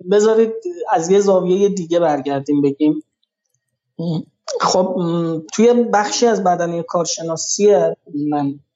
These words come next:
اه، فضای سیاسی منطقه‌ای توی ایران، این تصور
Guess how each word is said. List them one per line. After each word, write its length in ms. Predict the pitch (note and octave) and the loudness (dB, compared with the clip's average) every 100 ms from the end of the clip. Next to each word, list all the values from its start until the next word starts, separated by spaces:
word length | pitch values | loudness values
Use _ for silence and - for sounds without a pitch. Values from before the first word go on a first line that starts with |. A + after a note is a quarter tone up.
| _ - | _ -8
اه، 160 | D3+ C#3+ | -6 -2
فضای 340 | D3+ D3 D3 | 0 2 2
سیاسی 400 | D3 D3+ C#3+ D3+ | 2 2 2 2
منطقه‌ای 560 | C#3+ D3 C#3+ D3 D#3+ F3+ | 2 2 2 2 2 0
توی 200 | - D#3 | 0 2
ایران، 600 | D3+ D#3 E3 F3 E3 E3 _ _ _ _ _ | 4 2 2 0 -2 -6 _ _ _ _ _
این 440 | G#3+ A3+ A#3 F#3 - | 2 4 4 2 -2
تصور 840 | F3 - E3+ E3+ E3+ F3 G3+ G#3 | -4 -2 -2 -2 -2 2 2 2